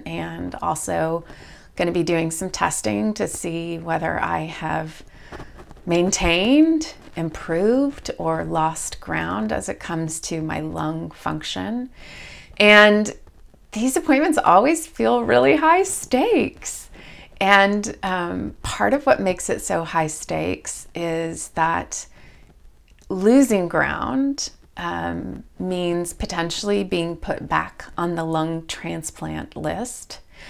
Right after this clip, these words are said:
and that, um, I have tried and failed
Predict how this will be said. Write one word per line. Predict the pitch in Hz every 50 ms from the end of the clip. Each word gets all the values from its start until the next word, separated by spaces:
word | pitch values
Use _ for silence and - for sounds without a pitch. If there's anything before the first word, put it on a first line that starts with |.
| - - - - - - - - - -
and | 202 202 202 190 180 175 175 180 190 196 196 - - - - - - -
that, | 170 165 185 170 165 165 165 170 - - - - - - - - - _ _ - _ _ -
um, | - - - 170 170 165 - - - - - - _ - - - - - -
I | 180 180 180 180
have | 180 180 180 175 - 170 170 - -
tried | - - - 220 214 214 208 208 185 - -
and | - 175 170 -
failed | - - - - 247 233 196 175 160 151 - - - 208 208